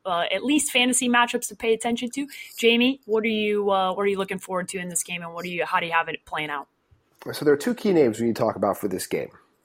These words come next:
Speaker 2: First one is Drew Lock, who looks like he's going to be starting for his first
Speaker 1: Yep.
Speaker 2: game for the Broncos. And the bigger name to talk about is Derwin James, who is back at practice,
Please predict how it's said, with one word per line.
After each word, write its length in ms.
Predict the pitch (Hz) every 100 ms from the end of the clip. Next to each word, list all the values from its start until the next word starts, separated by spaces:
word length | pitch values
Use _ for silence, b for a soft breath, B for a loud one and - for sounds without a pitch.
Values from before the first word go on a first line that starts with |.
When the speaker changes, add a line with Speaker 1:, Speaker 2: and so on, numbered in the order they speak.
| -
Speaker 2:
First 300 | - 170 190
one 140 | 196 175
is 200 | 170 120
Drew 300 | 117 120 147
Lock, 400 | 160 95 - - _ _ _ _ -
who 160 | 117 113
looks 240 | 117 -
like 120 | 123
he's 120 | 120
going 140 | 120 117
to 60 |
be 80 | 120
starting 600 | 117 - 170 135 104 131 - 113
for 200 | 117 113
his 100 | 107
first 340 | - 117 254
Speaker 1:
Yep. 100 | 127
Speaker 2:
game 180 | 98 98
for 140 | - 117
the 60 |
Broncos. 560 | 113 110 90 92 107 - _ B B B B B
And 160 | - 127
the 60 |
bigger 260 | 123 233 262
name 120 | 156
to 60 | 120
talk 260 | 131 110
about 340 | 95 101 101 117 - _ 104
is 300 | 107 87 _
Derwin 680 | 131 147 175 185 196 196 180
James, 760 | - 110 131 120 95 82 76 -
who 200 | 95 90
is 120 | 80
back 380 | - 127 180 190
at 100 | 160
practice, 680 | 165 147 147 180 190 -